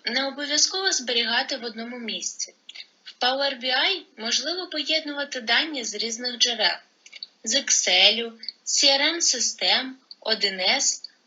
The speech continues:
з Google таблиць та інших. В звітах,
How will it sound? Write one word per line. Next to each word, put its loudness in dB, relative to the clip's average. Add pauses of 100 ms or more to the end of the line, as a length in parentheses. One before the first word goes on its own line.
(140)
з 6
Google 0
таблиць 2
та 2
інших. 2 (760)
В -4
звітах, 4